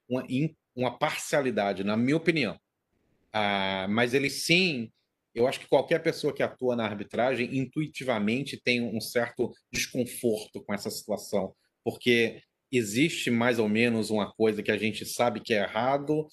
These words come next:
ou acha que é errado, mas não, não consegue verbalizar direito o que, que é que é exatamente que tá errado.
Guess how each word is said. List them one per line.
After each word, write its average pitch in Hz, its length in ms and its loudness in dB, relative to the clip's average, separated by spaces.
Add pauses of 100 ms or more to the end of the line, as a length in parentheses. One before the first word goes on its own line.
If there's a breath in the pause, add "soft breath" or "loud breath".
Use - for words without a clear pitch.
(160)
ou 107 140 4
acha 131 320 2
que 120 140 2
é - 20 6
errado, 123 560 0 (220 soft breath)
mas 123 180 4
não, 139 180 -4
não 139 140 0
consegue 143 880 2 (720)
verbalizar 131 800 4
direito 123 380 2
o 120 40 -8
que, 151 120 2
que 123 260 4
é 135 100 8
que 135 240 2
é 127 160 8
exatamente 120 540 2
que - 100 -20
tá 131 140 4
errado. 101 380 2